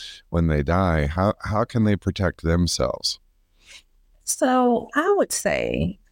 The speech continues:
Speaker 2: that you just need to remember that your rights are not limited by the, and I'm gonna, you don't see me, but I'm doing air quotes, "Alleged generosity of others."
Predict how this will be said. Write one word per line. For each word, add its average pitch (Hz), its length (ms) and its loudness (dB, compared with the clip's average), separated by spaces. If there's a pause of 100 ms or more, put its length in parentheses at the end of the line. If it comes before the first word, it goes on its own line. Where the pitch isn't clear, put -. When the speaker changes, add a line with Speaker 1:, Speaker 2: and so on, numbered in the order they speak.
(380)
Speaker 2:
that 92 600 2
you 269 180 2
just - 160 -4
need 220 140 0
to 190 80 -2
remember 196 500 2
that 67 560 -2
your 247 320 0
rights 214 720 -2 (320)
are 202 100 2
not 202 380 0
limited 196 800 0 (340)
by 87 520 -2
the, 80 480 0 (280)
and 214 100 -2
I'm 214 80 0
gonna, 202 400 0
you 214 100 0
don't 240 160 2
see - 160 0
me, 214 120 4
but 196 120 -2
I'm 208 120 -2
doing 214 200 2
air 240 160 0
quotes, - 460 -2 (340)
"Alleged 214 840 2
generosity 202 640 0
of - 100 -4
others." - 480 -4